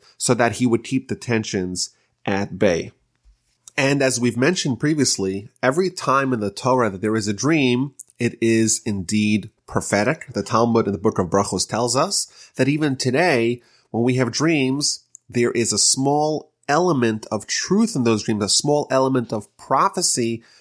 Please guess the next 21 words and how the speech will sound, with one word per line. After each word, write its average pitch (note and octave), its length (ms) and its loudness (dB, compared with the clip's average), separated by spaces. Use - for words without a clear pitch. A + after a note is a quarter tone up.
in C#3 140 0
the B2+ 80 2
dreams, B2+ 600 0
even B2 280 0
though A2 420 2
the A#2 60 -2
majority A2+ 680 2
of F2+ 160 -6
the G2+ 80 0
dream G2+ 400 -2
can G2 380 0
be F#2+ 360 -2
nonsensical. G#2 1000 2
Joseph B2 580 2
has B2 400 2
a A#2 80 4
dream, A2 680 -2
and B2+ 240 2
the A#2 80 4
dream D#3 540 -2
indeed F3 800 -2